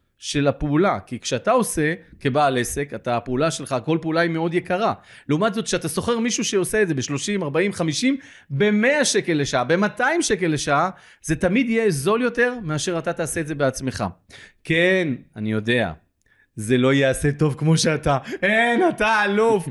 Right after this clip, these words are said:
<laughs> ברור, כל בעל עסק הוא הכי טוב. אבל אנחנו כולנו יודעים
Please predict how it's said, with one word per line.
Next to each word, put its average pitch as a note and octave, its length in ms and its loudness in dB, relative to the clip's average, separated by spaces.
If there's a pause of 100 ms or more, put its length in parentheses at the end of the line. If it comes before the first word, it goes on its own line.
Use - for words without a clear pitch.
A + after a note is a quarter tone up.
(100)
<laughs> G3 140 -10
ברור, G#3+ 400 4
כל A#3 220 2
בעל G#3+ 260 2
עסק A3 340 0
הוא G#3+ 140 2
הכי D4 520 2
טוב. F#3+ 280 2 (340)
אבל D#3 280 -2
אנחנו C#3 260 -4
כולנו E3+ 340 0
יודעים D3+ 380 2